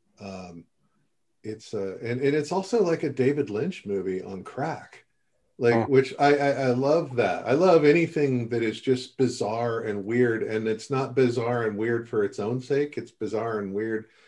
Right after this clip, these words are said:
Speaker 1: and it has this really impactful, uh, point, um,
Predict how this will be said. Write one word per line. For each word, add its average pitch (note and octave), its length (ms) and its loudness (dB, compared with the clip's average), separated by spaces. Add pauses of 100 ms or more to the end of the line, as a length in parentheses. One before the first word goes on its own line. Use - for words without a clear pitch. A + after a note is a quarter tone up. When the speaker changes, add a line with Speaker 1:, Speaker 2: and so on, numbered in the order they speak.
(300)
Speaker 1:
and A2+ 100 -4
it G#2+ 100 -8
has A2 240 -4
this G#2+ 200 -6
really A2+ 300 0
impactful, G2+ 1000 -4 (840)
uh, F#2+ 300 -12 (100)
point, - 480 -6 (640)
um, F2+ 400 -16